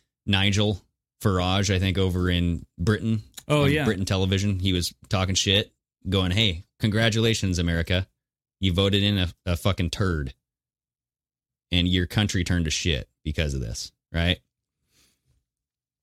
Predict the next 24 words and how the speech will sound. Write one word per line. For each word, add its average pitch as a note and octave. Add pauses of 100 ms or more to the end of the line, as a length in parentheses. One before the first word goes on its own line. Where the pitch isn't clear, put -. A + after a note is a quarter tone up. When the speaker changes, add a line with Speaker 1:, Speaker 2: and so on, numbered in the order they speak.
(240)
Speaker 1:
And A2
your, A2
your G#2
country A#2+
is A2
continuing G#2+
to A2
do G2 (180)
shitty G#2+
things. E3 (1500)
So, A2 (360)
yeah, A2+
it, A2+
it's, A2+
they're, G#2+
they're G#2
building D3
the D3+
tide A2+
that F#2 (140)
the F#2+
military A#2
is A2
getting G#2+